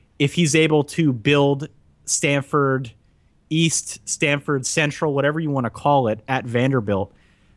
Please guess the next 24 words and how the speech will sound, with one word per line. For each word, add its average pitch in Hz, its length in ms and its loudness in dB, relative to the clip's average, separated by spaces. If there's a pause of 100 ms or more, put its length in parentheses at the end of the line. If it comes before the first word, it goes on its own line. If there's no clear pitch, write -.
that 131 160 0
will 135 80 0
definitely 123 480 0
be 110 200 0
a - 20 -2
huge 117 260 -2
success, 110 520 -2
and 101 260 -6
people 120 200 -2
are 101 60 2
really 110 240 2
excited 104 320 0
about 95 220 0
what 95 100 0
he 98 80 0
brings 90 300 -2
to - 80 -14
the 82 60 -12
table. 90 280 -4
So 85 420 -4
I, 110 180 2 (580)
it, 127 180 4
it's 139 160 2
a, 135 140 4